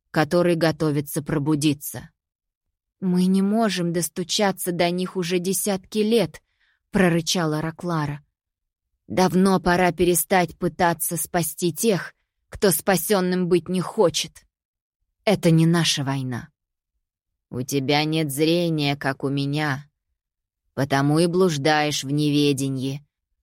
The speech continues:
покачала пальцем старуха. «А я знаю,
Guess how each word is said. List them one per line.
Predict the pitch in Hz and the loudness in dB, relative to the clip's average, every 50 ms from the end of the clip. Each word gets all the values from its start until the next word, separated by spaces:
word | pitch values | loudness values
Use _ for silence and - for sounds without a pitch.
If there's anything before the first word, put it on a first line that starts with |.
| _ _ _ | _ _ _
покачала | - 165 156 170 160 151 - - 170 151 147 147 | -8 -6 -4 -2 -4 -2 -2 -2 -2 -2 -2 -2
пальцем | 147 147 151 143 143 147 - 151 147 | -4 -4 -4 -4 -4 -6 -8 -8 -8
старуха. | 143 - - 160 151 147 143 139 - - 147 147 143 - _ _ _ _ _ _ _ _ _ _ _ _ _ _ _ | -8 -6 -6 -6 -4 -4 -6 -8 -10 -12 -14 -16 -16 -18 _ _ _ _ _ _ _ _ _ _ _ _ _ _ _
«А | - 131 143 | -2 0 2
я | 147 147 151 151 156 | 2 4 2 2 2
знаю, | 143 135 147 156 160 160 156 147 139 127 120 135 147 - | 0 -2 -2 0 0 2 2 0 0 -2 -4 -8 -10 -14